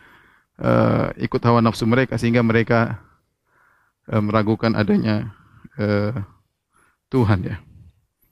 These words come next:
Kemudian di antara syubhat yang sering mereka sampaikan juga. Yang terakhir, ya.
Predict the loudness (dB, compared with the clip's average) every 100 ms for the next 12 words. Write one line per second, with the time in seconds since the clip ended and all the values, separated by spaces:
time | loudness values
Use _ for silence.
0 | _ _ _ _ _ _ _ _ _ _
1 | _ _ _ _ _ _ _ _ -20 -20
2 | _ 2 4 4 2 2 2 2 4 2
3 | 2 -2 -10 -2 2 2 2 0 -2 0
4 | 2 2 2 0 0 0 0 2 2 0
5 | -2 -14 _ _ _ _ _ _ _ _
6 | _ _ _ _ _ _ _ _ _ _
7 | _ _ _ _ _ _ _ _ _ _
8 | _ _ _ _ _ -6 -4 0 0 2
9 | 0 0 -6